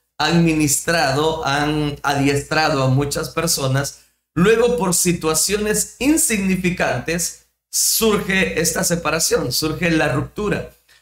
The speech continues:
Los que andaban por el mismo camino luego se separan del camino y cada cual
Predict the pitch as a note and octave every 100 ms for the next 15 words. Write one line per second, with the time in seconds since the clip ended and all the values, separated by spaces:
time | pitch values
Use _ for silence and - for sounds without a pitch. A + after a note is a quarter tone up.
0 | _ E3+ F3+ F#3 F3 E3+ F3+ F3+ E3+ D#3+
1 | D3+ D#3+ E3+ F3+ G#3+ G#3 G3 G#3 F3+ E3
2 | E3+ D#3+ - C#3 - G#3 B3 F3 B2+ -
3 | A#2+ A2 A2+ A2 E3+ E3+ F#3+ F#3 F3 F3+
4 | A3 A#3